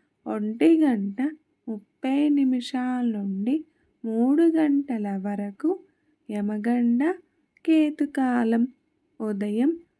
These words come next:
ఆరు గంటల నుండి ఏడు గంటల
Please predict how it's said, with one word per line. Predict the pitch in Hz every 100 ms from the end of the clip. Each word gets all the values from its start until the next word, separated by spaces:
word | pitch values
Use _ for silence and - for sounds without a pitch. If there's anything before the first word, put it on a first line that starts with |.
| _ -
ఆరు | 214 214 233 277 302 302
గంటల | 285 277 269 233 202
నుండి | 190 196 190 196 220 330 349 _ _ _ _
ఏడు | 226 220 226 254
గంటల | 330 311 277 220 202 208 208 262